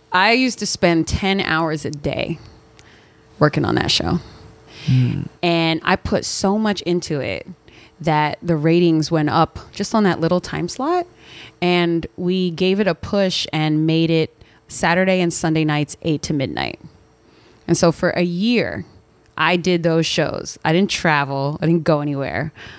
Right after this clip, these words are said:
Speaker 1: On Saturday and Sunday night, I did my show. It was called The Secret Spot.
Speaker 2: Mm.
Speaker 1: And I was a little bit of a love doctor. People would call up and tell me their relationship problems, and I would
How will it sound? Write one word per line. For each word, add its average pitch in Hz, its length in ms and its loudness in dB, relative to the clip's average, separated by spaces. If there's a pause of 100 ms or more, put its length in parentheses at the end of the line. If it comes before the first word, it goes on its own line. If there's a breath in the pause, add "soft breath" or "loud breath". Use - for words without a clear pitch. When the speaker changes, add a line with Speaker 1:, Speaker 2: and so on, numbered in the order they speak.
(300 loud breath)
Speaker 1:
On 151 120 2
Saturday 175 380 2
and 196 100 2
Sunday 190 260 2
night, 147 440 0 (340 soft breath)
I 147 140 0
did 151 200 2
my 175 140 2
show. 156 340 2
It 123 80 0
was 147 140 -2
called 143 220 0
The 139 40 -4
Secret 160 380 0
Spot. 135 400 -2 (400)
Speaker 2:
Mm. 127 420 -4
Speaker 1:
And 156 160 0
I 156 100 4
was 160 180 4
a 170 40 4
little 170 200 4
bit 185 100 4
of 185 100 2
a 208 60 4
love 160 300 2
doctor. 151 440 -2
People 156 300 0
would 151 120 0
call 156 320 2
up 151 280 2
and 147 260 -2 (120)
tell 156 160 -2
me 156 100 4
their 151 140 4
relationship 151 540 -2
problems, 151 500 2
and 151 80 0
I 139 100 0
would 147 240 -2